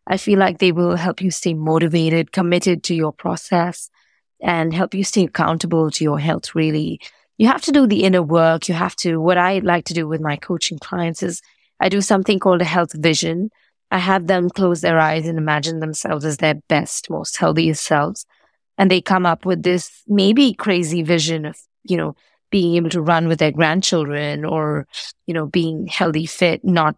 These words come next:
being overweight, not having a certain disease, things like that. And then we look at how important it is to them, and we assess their confidence levels. And I do simple exercises like,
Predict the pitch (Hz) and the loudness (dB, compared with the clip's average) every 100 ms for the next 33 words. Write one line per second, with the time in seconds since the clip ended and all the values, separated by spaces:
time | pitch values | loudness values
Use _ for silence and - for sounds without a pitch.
0 | - 165 156 - 156 156 147 151 156 170 | -2 -2 -2 -2 -2 0 2 2 2 0
1 | 175 - 165 156 156 151 - 165 180 170 | 0 -2 -2 0 0 -2 0 -2 -4 -6
2 | 160 147 160 151 - - 180 175 170 160 | -6 -4 -8 -8 -6 -2 0 2 0 0
3 | 170 - - - _ _ - 220 202 202 | -4 -6 -12 -20 _ _ -4 0 2 4
4 | 254 277 240 214 233 190 185 170 170 175 | 4 6 4 2 2 2 2 0 -2 -4
5 | 170 185 180 175 - - 156 156 156 214 | -4 -6 -8 -10 -10 -6 0 0 0 -6
6 | - - - _ _ 196 196 208 202 233 | -10 -18 -20 _ _ 0 4 4 4 2
7 | 220 214 190 - 180 - 170 160 - 170 | 0 0 0 0 -2 -2 -2 -2 0 0
8 | 160 160 160 175 190 226 294 - 285 294 | 2 0 -2 -2 0 0 -2 0 2 4
9 | 269 233 - 226 208 185 175 185 185 185 | 2 2 -4 -2 0 0 -2 -4 -2 -4